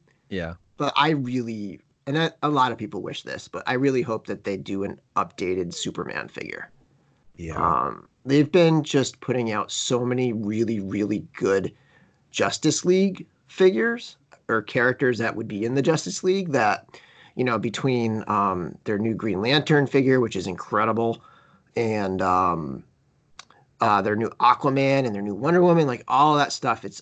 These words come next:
Speaker 2: all super vibrant, great stuff for, like, a, for, like, a, uh, Justice League display. The only thing I'm missing, I mean, I, a couple others like Flash and Green,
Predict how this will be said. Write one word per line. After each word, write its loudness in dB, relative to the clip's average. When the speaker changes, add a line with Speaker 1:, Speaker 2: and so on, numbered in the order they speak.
Speaker 2:
all 0
super -6
vibrant, -4
great -2
stuff 0
for, -4
like, -4
a, -2
for, 0
like, 0
a, 0
uh, 0
Justice -2
League 4
display. 2
The 2
only 4
thing 4
I'm 4
missing, 0
I -4
mean, 0
I, 4
a -6
couple 2
others -6
like -12
Flash -6
and -12
Green, -10